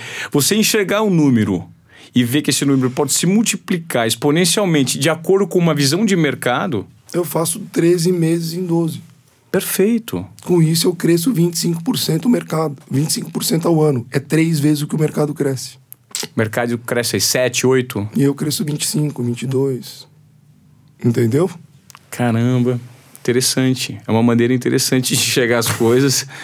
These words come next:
Speaker 1: <laughs> e de enxergar essa desobediência de empresários, né?
Speaker 2: Acordar às cinco horas da manhã, tudo bem, mas trabalho de sábado, filho.
Speaker 1: É.
Speaker 2: E aí vou te contar mais histórias que não dá nem pra mostrar, porque a gente não tem o vídeo. Mas tem coisas hilárias dentro do meu negócio. Eu tenho vendedores de sábado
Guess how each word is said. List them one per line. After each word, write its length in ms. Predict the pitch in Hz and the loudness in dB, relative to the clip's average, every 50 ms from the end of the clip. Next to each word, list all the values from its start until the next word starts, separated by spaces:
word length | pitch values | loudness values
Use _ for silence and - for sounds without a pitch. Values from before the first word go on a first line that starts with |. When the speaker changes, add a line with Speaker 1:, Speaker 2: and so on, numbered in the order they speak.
| - | -16
Speaker 1:
<laughs> 200 | - - - - - | -16 -14 -10 -2 0
e 100 | 143 139 | 2 2
de 100 | 120 123 | 4 2
enxergar 340 | 127 127 - - 147 139 143 | 2 0 0 -2 -2 -2 0
essa 160 | 131 - - 143 | -2 0 -2 -2
desobediência 760 | 135 131 110 - 143 131 147 156 117 - - 143 147 - - 139 | -2 -2 -2 -2 0 0 0 0 0 0 0 0 0 0 0 0
de 120 | 131 139 | 0 0
empresários, 680 | 156 151 - 156 165 151 139 135 127 139 135 113 104 98 | 0 0 0 0 2 2 2 2 2 0 0 -2 -2 -2
né? 120 | 107 113 113 - - - - | -2 -2 -4 -6 -8 -4 -4
Speaker 2:
Acordar 360 | 151 147 156 160 139 160 185 | -4 -2 0 -2 0 0 0
às 60 | 175 | 0
cinco 180 | 170 165 135 147 | -2 -2 0 2
horas 120 | 156 147 | 2 2
da 80 | 139 143 | 2 2
manhã, 120 | 135 156 | 2 0
tudo 160 | 170 - 339 339 | 0 0 0 0
bem, 120 | 311 294 | 2 2
mas 120 | 247 165 | 0 0
trabalho 260 | - 180 165 175 - - | 0 -2 -2 -2 -2 -2
de 60 | - | -2
sábado, 280 | - 254 269 - 196 165 | -2 -2 -2 -4 -6 -8
filho. 200 | - - - 107 - - - _ _ _ _ _ _ _ _ _ - - | -8 -12 -14 -14 -16 -18 -20 _ _ _ _ _ _ _ _ _ -8 -4
Speaker 1:
É. 160 | 95 85 82 82 - - - - - - | -4 -4 -4 -4 -8 -16 -20 -10 -2 0
Speaker 2:
E 60 | 214 | 0
aí 80 | 254 339 | 2 2
vou 100 | 359 - | 0 -2
te 80 | - | -2
contar 260 | - 294 - - 269 269 | -2 -2 0 0 0 0
mais 160 | 269 262 269 | 0 0 0
histórias 420 | 294 - - - 190 208 254 277 | 0 -2 -2 0 0 0 0 -2
que 100 | - - | -2 -4
não 80 | 339 294 | -2 -2
dá 80 | 285 277 | 0 -2
nem 100 | 302 311 | -2 -2
pra 140 | - 392 | -2 -2
mostrar, 540 | 370 381 - - - - - 156 180 180 139 | -2 0 0 -2 -2 0 -2 0 0 0 -2
porque 220 | 117 - - 135 139 | -4 -6 -4 -2 -2
a 20 | |
gente 140 | 127 - 175 | 0 0 -2
não 100 | 160 165 | -2 0
tem 120 | 160 160 180 | 0 0 0
o 80 | 208 175 | 2 0
vídeo. 380 | 139 147 156 156 123 104 104 - - - - _ _ - | 0 0 0 0 -2 -4 -8 -12 -16 -20 -20 _ _ -2
Mas 220 | 143 135 123 110 | 0 0 0 0
tem 160 | - - 143 | -2 -4 -4
coisas 300 | 135 135 175 170 170 170 170 | 0 0 -2 0 0 0 0
hilárias 540 | 180 165 151 143 151 165 185 185 160 147 131 | 2 2 2 2 2 2 2 2 2 0 2
dentro 280 | 117 135 127 - - 135 | 2 0 0 0 -2 0
do 20 | |
meu 100 | 127 131 | 0 2
negócio. 380 | 123 123 113 123 139 135 - - | 2 2 0 0 -2 -2 -2 -2
Eu 60 | 147 | 0
tenho 120 | - 160 | 0 2
vendedores 540 | 165 196 208 196 147 120 139 170 185 175 - | 2 2 2 2 2 2 2 2 2 2 0
de 100 | 113 123 | -2 -2
sábado 540 | 123 - - 143 139 165 196 175 135 117 113 | -2 -2 0 0 0 0 -2 -2 -4 -6 -8